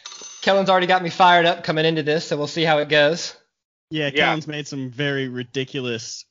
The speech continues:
Speaker 2: rules and s-, for this interview, so we'll see what happens.
Speaker 3: No.
Speaker 1: I don't know
Speaker 2: He's,
Speaker 1: who
Speaker 2: he
Speaker 1: the
Speaker 2: laid a, he laid a lot of ground rules down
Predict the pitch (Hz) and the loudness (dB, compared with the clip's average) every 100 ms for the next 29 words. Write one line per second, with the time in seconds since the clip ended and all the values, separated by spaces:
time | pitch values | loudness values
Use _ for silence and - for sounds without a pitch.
0 | - 117 127 127 117 113 113 113 - - | -14 -6 -2 -2 -2 -4 -6 -8 -10 -18
1 | _ _ _ _ - 139 117 110 98 - | _ _ _ _ -8 -4 -2 -4 -6 -4
2 | 135 120 110 104 107 - 120 120 135 156 | -2 0 -2 -2 -4 -2 0 2 0 0
3 | 131 127 - _ _ _ _ - 127 123 | -2 -4 -8 _ _ _ _ -4 -2 -2
4 | 117 113 107 82 - _ _ _ _ - | -4 -6 -10 -10 -16 _ _ _ _ 0
5 | 202 214 196 - 151 165 160 - - _ | 2 2 2 2 0 -2 -4 -8 -20 _
6 | _ _ 156 147 160 160 139 139 127 127 | _ _ -8 -2 -2 -2 -4 -2 -2 -4
7 | 123 117 110 95 104 98 92 | -6 -10 -10 -14 -14 -14 -16